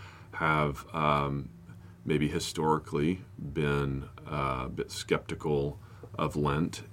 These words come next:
and of, you know, participating in, in the observance. So one would be, um, you know, as Thad sort of hinted at in his even, you know, definition of, of Lent there, um,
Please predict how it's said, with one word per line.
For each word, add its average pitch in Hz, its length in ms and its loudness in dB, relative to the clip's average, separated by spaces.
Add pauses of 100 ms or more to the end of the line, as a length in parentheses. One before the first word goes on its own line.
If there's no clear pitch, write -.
(140)
and 69 500 0 (140)
of, 69 460 0 (260)
you 80 80 -4
know, 69 120 -2
participating 73 800 -2 (100)
in, 69 280 -2 (160)
in 71 120 -2
the 67 100 2
observance. 71 480 0 (460)
So 85 540 12 (100)
one 104 380 10
would 87 180 12
be, 87 380 8 (100)
um, 71 440 4 (460)
you 87 100 0
know, 67 80 2
as 69 220 0 (480)
Thad 76 440 4 (580)
sort 85 180 4
of 71 100 2
hinted 80 280 4
at 78 220 6
in 78 140 2
his 73 400 2 (160)
even, 76 280 4 (100)
you 85 100 2
know, 76 60 2
definition 85 680 12
of, 76 300 4
of 80 200 -2
Lent 76 280 4
there, 76 340 8 (540)
um, 76 540 6